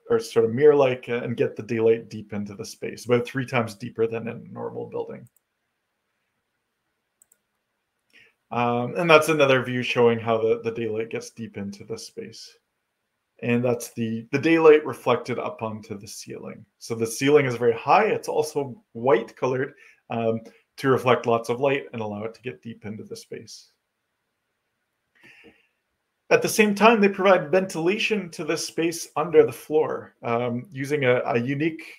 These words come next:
technique called, um, displacement ventilation, where they sort of trickle clean outdoor air at the floor level. And then it, that, that clean, slightly cooler air pools,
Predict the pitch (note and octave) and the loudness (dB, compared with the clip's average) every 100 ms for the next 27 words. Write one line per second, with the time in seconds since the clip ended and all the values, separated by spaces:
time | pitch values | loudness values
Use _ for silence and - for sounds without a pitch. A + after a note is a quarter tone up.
0 | _ _ - - D3+ - D3 D3+ - _ | _ _ -20 -6 -4 -4 -8 -10 -14 _
1 | - B2 A#2+ A#2+ - - A#2+ A2+ A2 A2 | -4 0 0 -2 -12 -8 -2 0 -2 -4
2 | A2+ - _ _ B2 - C3+ B2+ C3 A2+ | -8 -10 _ _ -12 -2 -2 -2 -6 -8
3 | A#2 B2 - C#2 - B2 B2 - _ _ | -10 -14 -14 -14 -14 -14 -16 -20 _ _
4 | A#2+ A#2+ A#2+ A#2+ A#2+ A#2 - F3 - D3+ | 0 2 2 0 -2 -2 -4 -6 -2 4
5 | D3+ C#3+ - _ _ _ - - D3 C#3+ | 6 4 -6 _ _ _ -18 -6 -4 -4
6 | D3+ C#3+ C#3 C#3+ C3 A#2+ A#2+ B2 A#2+ _ | -4 -2 -2 0 -2 -2 -2 -2 -6 _
7 | _ - D3+ - - F3+ F3+ D3 C#3 C#3 | _ -8 -8 -10 -4 -2 2 2 2 -4
8 | - - - _ - D3 D#3+ D#3+ D3+ D3+ | -6 -20 -20 _ -6 -2 0 8 10 10
9 | - C3+ C3 _ _ A#2+ A#2 - - - | 4 0 -2 _ _ -2 0 -2 -10 -6
10 | D#3 D#3 D3+ D3 - A#3 A3+ G#3 - G3+ | -4 -2 -4 -4 8 10 10 -4 -6 -2
11 | F#3 D#3+ C3+ D3+ D3 - - D3+ D3 D3+ | 0 2 6 6 6 -4 -2 2 2 0
12 | - - | -6 -18